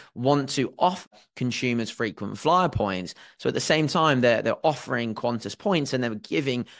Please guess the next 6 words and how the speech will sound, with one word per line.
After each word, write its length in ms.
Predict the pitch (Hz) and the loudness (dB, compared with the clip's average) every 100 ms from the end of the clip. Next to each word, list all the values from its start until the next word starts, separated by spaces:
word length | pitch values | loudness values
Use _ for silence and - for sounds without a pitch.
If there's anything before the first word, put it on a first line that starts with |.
| - - | -20 -14
Qantas 360 | - 180 185 107 | -4 -2 -2 -4
at 60 | - | -6
the 80 | |
same 240 | 104 107 98 | -4 -2 -2
time 400 | - 117 95 98 - - - _ _ | -4 -4 -4 -4 -10 -20 -20 _ _
free 720 | - - - 120 110 104 101 | -16 -10 0 2 4 2 0